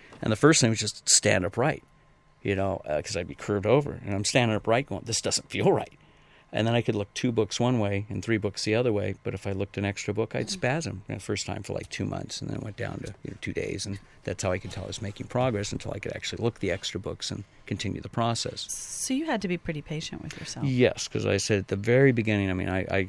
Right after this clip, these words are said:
Speaker 1: I said got hit by a major auto accident. So, you know, you have internal bruising for f-, six months, eight months.
Speaker 2: N-, not a very Western principle, patients, and,
Speaker 1: No.
Speaker 2: and even less so here in Orange County because we have such, um, such ambitious folk
Speaker 1: Correct.
Speaker 2: here.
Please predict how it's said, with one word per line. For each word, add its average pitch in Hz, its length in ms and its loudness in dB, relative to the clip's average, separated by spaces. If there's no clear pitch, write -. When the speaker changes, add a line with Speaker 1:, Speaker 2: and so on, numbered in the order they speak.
Speaker 1:
I 76 60 -4
said - 200 -4
got - 160 -4
hit 101 140 -4
by 90 100 -4
a 87 60 -4
major 87 340 -4
auto 90 280 0
accident. - 340 -6
So, - 340 -6
you 87 140 -2
know, - 60 -6
you 90 120 0
have 95 220 0
internal 98 380 -2
bruising 95 480 0
for - 140 -14
f-, - 540 -14
six - 400 -6
months, 98 300 -2
eight 101 140 -2
months. 80 400 -4
Speaker 2:
N-, 240 180 -4
not 285 340 2
a 427 80 2
very 240 320 4
Western 190 580 2
principle, 170 460 -2
patients, 147 720 -2
and, 170 200 4
Speaker 1:
No. 143 160 8
Speaker 2:
and 180 220 4
even 220 400 0
less 208 340 0
so 170 200 0
here 180 240 0
in 170 100 2
Orange 160 260 -2
County 190 300 0
because 175 340 -6
we 185 120 -4
have 180 160 -2
such, - 300 -6
um, 180 440 -2
such - 240 -2
ambitious 202 540 0
folk - 160 -6
Speaker 1:
Correct. - 200 0
Speaker 2:
here. 151 280 -6